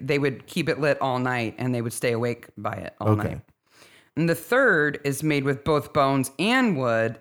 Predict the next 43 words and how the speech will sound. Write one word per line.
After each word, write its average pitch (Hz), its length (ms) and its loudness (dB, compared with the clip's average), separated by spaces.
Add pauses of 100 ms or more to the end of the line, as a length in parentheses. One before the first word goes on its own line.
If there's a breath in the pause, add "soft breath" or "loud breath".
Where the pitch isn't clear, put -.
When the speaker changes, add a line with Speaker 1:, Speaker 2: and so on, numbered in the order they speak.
Speaker 1:
and 139 120 0
it's 190 160 -2
called 127 480 -2
Saint 143 340 -2
John's 123 460 -2
fire. 80 460 -14 (140)
Speaker 2:
Saint 104 280 0
John's. - 340 -14 (560 soft breath)
Speaker 1:
So 165 380 0
Speaker 2:
What 139 140 8
about 135 260 8
Saint 113 260 6
Elmo's 117 420 6
fire? - 280 -6
Speaker 1:
No. - 320 -2 (440 soft breath)
So - 180 0
the, 180 260 0 (180)
the 175 180 -2
bonfire, 185 680 2
the, 147 220 -2 (400 loud breath)
the 131 80 -2
Speaker 2:
I'm 120 100 8
Speaker 1:
fire, 135 180 10
Speaker 2:
a - 20 10
man 135 280 10
in 104 100 8
motion. 139 520 2
Speaker 1:
the 170 100 0
fire 214 380 2
that 160 180 0
they 156 100 2
have 160 300 2
in 156 80 4
the 147 100 2
episode 165 580 2
is 143 200 -2
actually 165 440 0
a 135 80 0
wake 165 320 0
fire. 113 540 -6 (140)
Speaker 2:
Yes. - 500 0
Speaker 1:
Technically. - 540 -8 (240)
Speaker 2:
Not 117 440 6